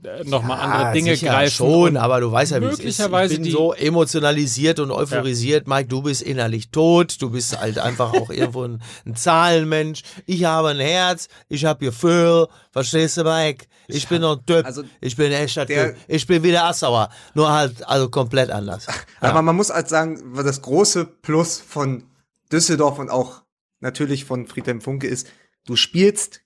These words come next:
Speaker 3: in einem Spiel gegen den V F B Stuttgart vorne mit Karaman, ja, und dann wechselst du Rahman ein in der sechsundsiebzigsten und alle sind total verwirrt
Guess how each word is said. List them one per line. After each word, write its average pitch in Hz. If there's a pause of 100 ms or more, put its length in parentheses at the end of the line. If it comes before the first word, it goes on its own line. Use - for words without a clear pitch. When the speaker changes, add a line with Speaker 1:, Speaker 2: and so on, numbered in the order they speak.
Speaker 3:
in 139
einem 135
Spiel 170
gegen 147
den 143
V 147
F 139
B 135
Stuttgart - (200)
vorne 190 (380)
mit 143
Karaman, 135 (320)
ja, 127 (520)
und 151
dann 156
wechselst 160
du 139 (140)
Rahman 151
ein 113 (220)
in 143
der 139
sechsundsiebzigsten 143
und 131
alle 170
sind 147
total 151
verwirrt 139